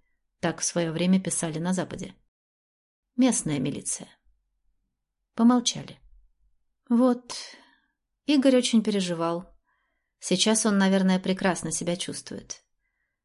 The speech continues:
Потом он женился на Иоланте, которая работала с попугайчиками. Брежнева коротко задумывается и как-то очень беззащитно откровенничает. Игорю-то тогда и двадцати не было. Мы с ним во время японских гастролей, м, познакомились.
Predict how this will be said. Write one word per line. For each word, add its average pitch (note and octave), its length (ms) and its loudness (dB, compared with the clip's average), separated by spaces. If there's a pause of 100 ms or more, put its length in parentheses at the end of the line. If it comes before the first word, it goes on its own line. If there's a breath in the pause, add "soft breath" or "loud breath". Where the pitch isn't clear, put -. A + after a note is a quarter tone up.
(280)
Потом C#4+ 320 4
он B3 100 10
женился A#3 460 6
на A3 220 4
Иоланте, D#3+ 640 0 (140)
которая F3 320 -2
работала E3 460 -2
с - 80 -8
попугайчиками. - 920 -6 (600)
Брежнева E3+ 640 -2
коротко E3 400 -4
задумывается G3 720 0
и F3+ 140 -4
как-то - 460 -6
очень A3+ 340 0
беззащитно F3 640 -4
откровенничает. E3 800 -8 (1160)
Игорю-то A#3 440 2
тогда G3+ 400 0
и G3+ 80 2
двадцати F#3+ 580 0
не E3 200 4
было. D3 340 -10 (640)
Мы F#3 160 4
с F#3 100 0
ним F#3 160 4
во F3 100 -2
время F3 280 -2
японских F3+ 440 -2
гастролей, F3 720 -2
м, D#3 480 -8
познакомились. D#3+ 800 -8